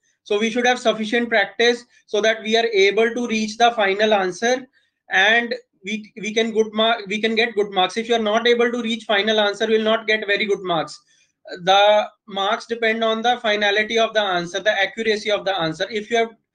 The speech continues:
written all the steps correctly, but your answer, answer is not correct, you'll, you'll lose marks. You'll, you'll lose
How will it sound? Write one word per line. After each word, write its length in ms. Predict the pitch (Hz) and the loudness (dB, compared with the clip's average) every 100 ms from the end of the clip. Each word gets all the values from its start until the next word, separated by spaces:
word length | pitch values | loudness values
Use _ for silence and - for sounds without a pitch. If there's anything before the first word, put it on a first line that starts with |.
| _ _ | _ _
written 300 | 185 190 226 | -2 0 0
all 240 | 220 196 202 | 0 0 2
the 120 | 233 | 0
steps 380 | 226 233 233 233 | 0 -2 -2 -2
correctly, 440 | 226 214 208 226 | 0 0 0 -4
but 220 | 226 226 226 | -2 -2 0
your 160 | 226 220 | 0 0
answer, 400 | 185 185 220 226 226 _ _ - | -2 -2 0 -2 -2 _ _ -2
answer 340 | 175 196 233 | 0 2 2
is 160 | 233 233 | 2 2
not 280 | 220 220 220 | 2 0 0
correct, 340 | 220 214 214 | 2 2 0
you'll, 300 | 226 202 226 | -6 -2 0
you'll 320 | 220 214 220 226 | 0 -4 -4 -4
lose 340 | 214 214 220 | -4 -4 -4
marks. 440 | 202 156 147 - 208 | -4 -4 -4 -14 -8
You'll, 220 | 202 208 | -8 -6
you'll 340 | 208 220 226 | -4 -4 -6
lose 380 | 220 214 240 240 | -6 -6 -6 -10